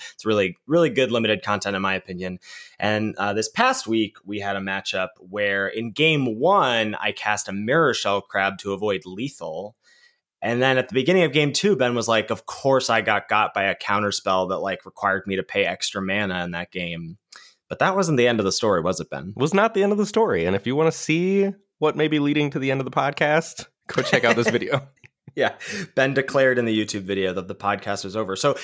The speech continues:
Speaker 1: as I got on Discord, as I, like, loaded up Audacity this morning and I was waiting for ten o'clock to roll around, I was wondering, is Ben gonna show up? Is the podcast truly over? I'm glad that the show is gonna go on. You're a true professional.
Speaker 2: I'm here mostly because I have faith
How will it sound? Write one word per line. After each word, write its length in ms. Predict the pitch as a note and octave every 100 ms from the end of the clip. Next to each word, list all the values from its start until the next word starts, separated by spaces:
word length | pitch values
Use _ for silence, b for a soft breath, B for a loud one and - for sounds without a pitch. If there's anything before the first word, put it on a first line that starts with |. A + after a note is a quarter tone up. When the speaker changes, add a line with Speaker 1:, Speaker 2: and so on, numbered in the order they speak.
| B
Speaker 1:
as 160 | B2+ C#3
I 100 | C#3
got 220 | D3 E3+
on 180 | C#3+ C3+
Discord, 440 | D3+ - C3 A#2
as 100 | A2
I, 100 | G#2+
like, 160 | G#2 G2
loaded 240 | G#2+ G#2
up 140 | G2+ G2
Audacity 540 | F#2+ B2 C3 C#3+ B2
this 180 | B2 B2
morning 420 | B2 A#2+ B2 A#2
and 80 | G2
I 100 | F#2+
was 200 | E2+ - B B
waiting 380 | - G#2 G#2 G2+
for 120 | -
ten 200 | G2+ A2
o'clock 320 | G#2+ - A2 -
to 100 | A2
roll 160 | A2
around, 280 | G#2+ A2+ A#2
I 60 | A2+
was 120 | A2
wondering, 520 | A#2 D#3 A#2 G2 F#2+ -
is 160 | B2+
Ben 220 | D3+ F#3
gonna 160 | F3+ E3+
show 240 | D#3+ D3
up? 200 | D3+ A2
Is 120 | A2+ -
the 100 | E3
podcast 560 | D#3 D#3+ - A#2 -
truly 380 | - A#2+ A#2+ G#2+
over? 400 | F#2+ F2 D2 - - B B
I'm 120 | A#2
glad 280 | A#2 C3+ B2+
that 80 | A2
the 80 | A#2+
show 220 | - A#2
is 100 | A2
gonna 160 | A2 G2+
go 140 | G2
on. 160 | F2 F2
You're 160 | G2+
a 40 | F#2+
true 240 | - B2+
professional. 680 | - G#2+ G2 - G2 A2+ - _ -
Speaker 2:
I'm 100 | F3+
here 240 | F#3 F3
mostly 360 | D#3+ F#3 - D#3+
because 260 | C#3 B2
I 80 | A2
have 240 | A2+ G2+ -
faith 340 | G#2 G2 -